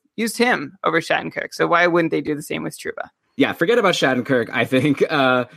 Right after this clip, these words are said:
Speaker 2: maybe, maybe you'll prove me wrong. Uh, Alex in the chat room's pointing out that there might be competition for Trouba in, like, Brady Shea or there's Fox coming up. So we'll have to see. Uh, I should also
Speaker 1: I don't
Speaker 2: point
Speaker 1: think Brady Shea poses a threat.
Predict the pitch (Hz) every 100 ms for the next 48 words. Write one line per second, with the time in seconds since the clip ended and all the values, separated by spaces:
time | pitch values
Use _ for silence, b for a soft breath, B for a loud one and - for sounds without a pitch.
0 | - 139 180 143 139 131 113 131 127 117
1 | 110 113 117 139 147 151 151 135 135 127
2 | 127 - 139 135 135 123 123 B B 135
3 | 139 147 185 277 302 214 196 165 147 147
4 | 151 - 151 143 143 101 B B 127 127
5 | 120 120 117 123 - 120 113 113 113 107
6 | 104 - 110 - - 135 120 117 110 -
7 | 135 123 B - 147 156 156 - 147 139
8 | B B 151 151 156 147 214 220 196 208
9 | 170 190 185 190 190 175 156 151 151 -
10 | 165 151 160 156 - - 190 202